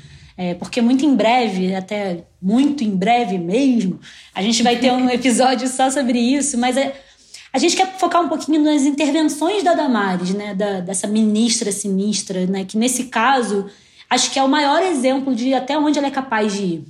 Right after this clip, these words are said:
Speaker 2: Sim. E é isso, né? Acho que desde o início da sua trajetória como ministra, até antes, né, gente? Essa pauta sempre foi carro-chefe da Damares. Inclusive,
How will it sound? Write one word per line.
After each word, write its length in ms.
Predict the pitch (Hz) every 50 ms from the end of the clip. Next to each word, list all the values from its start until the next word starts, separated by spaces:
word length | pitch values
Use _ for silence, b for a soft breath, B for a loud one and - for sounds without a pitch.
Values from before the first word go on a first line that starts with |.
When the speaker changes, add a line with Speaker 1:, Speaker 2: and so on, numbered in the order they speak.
| - _
Speaker 2:
Sim. 440 | - - - 220 202 196 190 196 196 196 - - _ -
E 80 | 247 254
é 120 | 262 302
isso, 400 | 330 320 269 233 - - - 220
né? 220 | 208 202 202 202
Acho 160 | 202 202 - -
que 80 | -
desde 420 | 196 208 220 247 277 311 285 240 269
o 40 |
início 800 | 262 247 233 214 220 226 233 - - - 233 220 208 202 196 196
da 100 | 190 190
sua 160 | 190 - 214 208
trajetória 540 | - 208 202 196 208 196 - 196 196 208
como 180 | 202 - 202 196
ministra, 460 | 196 190 190 196 226 247 240 - 214
até 200 | 214 - 381 466
antes, 420 | 302 262 254 262 247 - 233 196 196
né, 140 | 208 226
gente? 400 | 240 233 208 196 190 190 - - _ _ _ _
Essa 320 | - 214 220 233 - 302 285
pauta 760 | - - 247 220 226 240 262 285 - 311 285 285 285 277 262
sempre 400 | 254 - - 254 269 285 311 320
foi 240 | 294 - 254 247 254
carro-chefe 800 | 247 247 233 233 254 294 - - - 220 214 226 226 226 -
da 80 | 202 202
Damares. 720 | 190 196 196 190 180 170 170 170 185 185 - - - - _
Inclusive, 1000 | _ - 220 214 247 233 262 277 277 277 277 269 262 247 226 214 196 190 190